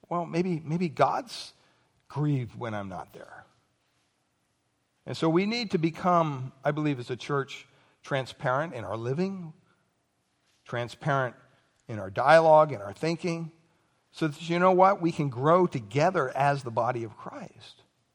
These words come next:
Because if we're all hiding behind our little pasted-on smiles every Sunday morning and we're not revealing really what's going on in our lives, how are we gonna get to know each other and grow together in this spiritual journey that we're on?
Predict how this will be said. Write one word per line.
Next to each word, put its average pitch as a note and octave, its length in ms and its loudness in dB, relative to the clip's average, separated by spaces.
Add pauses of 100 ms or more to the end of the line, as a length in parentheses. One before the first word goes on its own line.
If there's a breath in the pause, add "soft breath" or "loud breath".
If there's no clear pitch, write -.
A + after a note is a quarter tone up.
(180)
Because D#3 240 0
if D#3+ 160 0
we're E3+ 100 8
all F#3+ 140 6
hiding E3+ 500 2
behind D#3 400 -4
our C3+ 140 -2
little D#3 200 -2
pasted-on C#3 600 -6
smiles D#3 440 -4
every A#2+ 200 -8
Sunday A2+ 260 -8
morning A#2 320 -6
and A2 140 -8 (260 loud breath)
we're C3+ 120 -4
not D3 180 4
revealing B2 500 -2
really F#3 220 2
what's B2 240 -4
going A#2 240 -8
on A2 160 -6
in G#2+ 80 -8
our G2+ 120 -4
lives, G2+ 320 -4 (200 loud breath)
how F3+ 220 2
are G3 40 2
we F#3+ 140 0
gonna E3 180 -2
get D#3 160 -4
to C3 80 -6
know D3+ 220 2
each C#3+ 160 0
other B2 200 -4
and B2+ 160 -8
grow F3 400 4
together D#3 760 0 (800 soft breath)
in F3 200 4
this E3 120 2
spiritual D3+ 420 0
journey C3+ 300 -4
that B2+ 140 -6
we're C#3 180 -2
on? C#4+ 200 -10